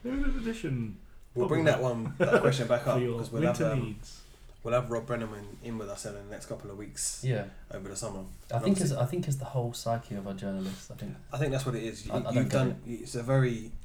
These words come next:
Speaker 2: it's just a very, um, I'm trying to think what the word is. You work on your own, don't you? So
Speaker 3: Yeah.
Speaker 2: you do, it's not a team thing. You do it on your own, so you do
Speaker 1: Mm.
Speaker 2: all the work.
Speaker 1: Mm.
Speaker 2: And then I suppose it's quite,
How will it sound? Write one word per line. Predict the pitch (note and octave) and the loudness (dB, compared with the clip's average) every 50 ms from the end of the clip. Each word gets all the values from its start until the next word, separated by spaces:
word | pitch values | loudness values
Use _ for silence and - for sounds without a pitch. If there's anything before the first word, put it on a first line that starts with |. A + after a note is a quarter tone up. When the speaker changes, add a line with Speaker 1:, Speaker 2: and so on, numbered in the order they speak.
| - - - - - - - - - - - - - - | -8 -10 -10 -12 -14 -18 -18 -18 -18 -20 -18 -16 -14 -12
Speaker 2:
it's | - C3+ | -12 -10
just | C3 B2+ | -10 -6
a | B2+ | -4
very, | - B2 A2+ G#2 G#2 G#2+ | -2 -2 -2 -2 -4 -6
um, | - | -8
I'm | - - G#2+ G#2+ G#2 G2+ G2 G2 G2 F#2+ F#3+ - - - - - - - - - | -10 -10 -10 -10 -10 -10 -10 -12 -14 -14 -16 -18 -20 -20 -20 -20 -20 -20 -20 -18
trying | - - - | -16 -16 -14
to | - | -14
think | - | -14
what | F#2 F#2+ | -14 -12
the | G2+ | -10
word | G#2 G#2 G#2 G2 | -10 -10 -10 -10
is. | F#2+ F#2 - | -12 -14 -14
You | - - | -12 -8
work | A2 A2+ A2 A2 A2+ | -6 -6 -6 -6 -8
on | G#2+ G2+ | -10 -10
your | F#2+ F#2+ G#2 A2 | -8 -8 -6 -4
own, | G#2+ G#2 G2+ G2+ | -4 -6 -6 -8
don't | A2 G#2 - - | -8 -8 -8 -10
you? | - | -12
So | - - A#2+ | -8 -2 -2
Speaker 3:
Yeah. | A#2 A2 G#2 G2+ G2 - - | 0 0 0 -2 -4 -8 -12
Speaker 2:
you | G2+ G2 - - | -14 -16 -16 -10
do, | - A2+ - - F#2 | -10 -10 -10 -10 -12
it's | G2+ - - - - | -10 -4 4 6 6
not | - - - - | 6 6 2 0
a | - | -2
team | - - C#3 B2+ B2 A2+ | 0 2 2 2 2 0
thing. | - B2 A2+ G2+ - | -2 -4 -6 -6 -4
You | - B2+ - | 0 2 2
do | C3+ B2 A2+ | 4 4 2
it | A#2 | 0
on | A2 | -2
your | G#2 G2+ G#2 | -4 -6 -6
own, | G#2 | -6
so | - - - | -6 -6 -6
you | C3+ A#2+ | -6 -4
do | A#2 G#2+ | -4 -2
Speaker 1:
Mm. | A2+ B2 | -2 -2
Speaker 2:
all | A#2+ | -2
the | A2 G#2+ G#2 | -4 -4 -6
work. | G#2 G#2 - - - - - - - - - - C3+ | -6 -6 -6 -6 -8 -10 -14 -18 -18 -20 -12 -4 -2
Speaker 1:
Mm. | C3 B2 A#2+ A2+ - - - - - - - - - - - - | 0 0 0 -2 -6 -10 -14 -18 -20 -20 -20 -20 -20 -20 -16 -12
Speaker 2:
And | A#2+ A#2 | -6 -4
then | A2+ | -2
I | A2+ A2 | -2 -2
suppose | - A#2+ A2+ - | -2 -6 -6 -6
it's | - - - | -8 -10 -8
quite, | - - - - | -4 -2 -2 -2